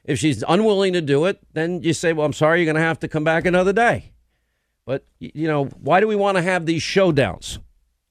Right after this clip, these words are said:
Uh, so many people wanna be the, their own police force. But I understand that a lot of people are still scared. Um, it's, you know,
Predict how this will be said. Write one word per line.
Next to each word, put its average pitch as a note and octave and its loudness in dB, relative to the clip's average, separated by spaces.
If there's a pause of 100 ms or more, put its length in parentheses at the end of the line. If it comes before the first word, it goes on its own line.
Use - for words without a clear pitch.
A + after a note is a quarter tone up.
Uh, C#3+ -6
so G3 -4
many C4+ 0
people E3 0
wanna F3+ 2
be F3 0
the, C#3+ 0 (380)
their D3 0
own F3 -2
police F#3+ 0
force. - -6 (720)
But - -6
I A#3 -2
understand C#3 0
that B2 -6
a - -6
lot D3 2
of C3+ -8
people D3+ 0
are C3+ 0
still C3 -2
scared. A2 -2 (840)
Um, E3 0 (420)
it's, - -2 (100)
you A3+ -2
know, G#3+ 2